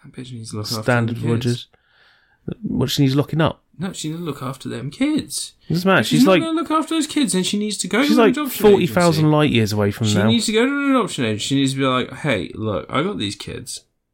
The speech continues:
Speaker 1: They're salamander babies that I had with my ensign."
Speaker 2: He's a
Speaker 1: He's
Speaker 2: lieutenant.
Speaker 1: Is he a lieutenant?
Speaker 2: Yeah. He got demoted in season five, but he's
Speaker 1: Oh,
Speaker 2: a,
Speaker 1: okay.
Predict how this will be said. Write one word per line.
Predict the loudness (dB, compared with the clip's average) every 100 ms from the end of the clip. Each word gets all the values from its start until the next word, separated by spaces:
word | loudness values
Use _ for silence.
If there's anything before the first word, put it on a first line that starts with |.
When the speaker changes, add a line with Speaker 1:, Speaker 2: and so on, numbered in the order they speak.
| _ _ _ _ _ _
Speaker 1:
They're | -10 -2
salamander | 0 2 0 -2 -4 -6
babies | -8 -8 -8 -8 -10 -12 _ _ _ _ _ -10
that | -4
I | -2
had | 0 -2
with | -2 -4 -6
my | -8 -4 -2
ensign." | -4 -6 -6 -8 -10 _ _ _ _ _
Speaker 2:
He's | -2 2
a |
Speaker 1:
He's | 2 2
Speaker 2:
lieutenant. | 2 0 -2 -6
Speaker 1:
Is | 0
he | 4
a |
lieutenant? | 6 4 4 2 2 0 -2 -8 _ -6
Speaker 2:
Yeah. | -2 0 -2 _ _ _ 0
He |
got | 2 2
demoted | 2 2 4
in | 2
season | 2 2 2 0
five, | 0 2 0 0
but | -2 0
he's | 2
Speaker 1:
Oh, | 2 2
Speaker 2:
a, |
Speaker 1:
okay. | -2 -10